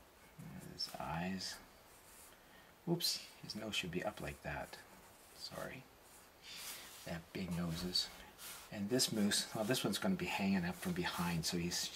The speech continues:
he's showing up, and we'll put his antlers coming back there. This moose is going to be singing out this way.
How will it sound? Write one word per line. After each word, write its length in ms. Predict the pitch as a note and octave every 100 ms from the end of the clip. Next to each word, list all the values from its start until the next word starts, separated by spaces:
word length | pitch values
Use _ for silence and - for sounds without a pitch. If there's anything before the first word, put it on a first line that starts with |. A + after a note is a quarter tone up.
| -
he's 180 | F#2 F2
showing 380 | - F3+ E3+ E2
up, 200 | E2+ -
and 80 | E2
we'll 100 | E2
put 160 | -
his 180 | E3+ D#3+ - - - - -
antlers 540 | E3 - E2 D#2+ D#2 -
coming 240 | - D#2+ D2
back 200 | D2+ D2 -
there. 320 | G2+ G#2 D#2+ - - - - - -
This 240 | C3+ F3 B2+
moose 340 | A#2+ C3+ -
is 100 | B2+
going 200 | B2 A#2+
to 100 | A#2+
be 300 | A2+ A2 G#2+ - - -
singing 440 | - B2 A2 G2+
out 200 | G2+ F#2+ - C3+
this 300 | F3 - F#2+
way. 320 | F2+ C3